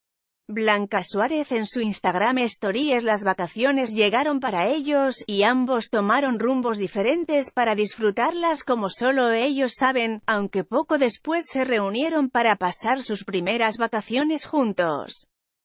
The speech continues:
La actriz ha compartido con todos sus seguidores de las redes sociales lo bien que se lo está pasando en diferentes lugares como en piscinas o playas.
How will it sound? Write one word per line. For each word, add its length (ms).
La 300
actriz 520
ha 60
compartido 680
con 260
todos 360
sus 180
seguidores 680
de 80
las 220
redes 340
sociales 680
lo 220
bien 320
que 160
se 160
lo 140
está 340
pasando 560
en 140
diferentes 680
lugares 560
como 300
en 120
piscinas 640
o 120
playas. 580